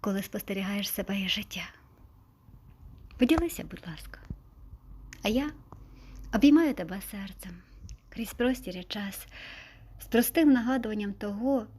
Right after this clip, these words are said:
що в тобі захована велика сила, що ця сила завжди з тобою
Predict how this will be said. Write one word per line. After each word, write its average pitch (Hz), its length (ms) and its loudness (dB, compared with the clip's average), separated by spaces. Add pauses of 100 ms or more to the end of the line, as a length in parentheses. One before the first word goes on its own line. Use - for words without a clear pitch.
(920)
що - 220 -2
в 175 80 -6
тобі 196 560 -2 (960)
захована 226 880 4 (600)
велика 233 440 -2
сила, 170 460 -10 (1400)
що 196 440 -4 (140)
ця 190 180 0
сила 220 440 2 (1000)
завжди 190 360 2
з - 100 -4
тобою 170 580 -4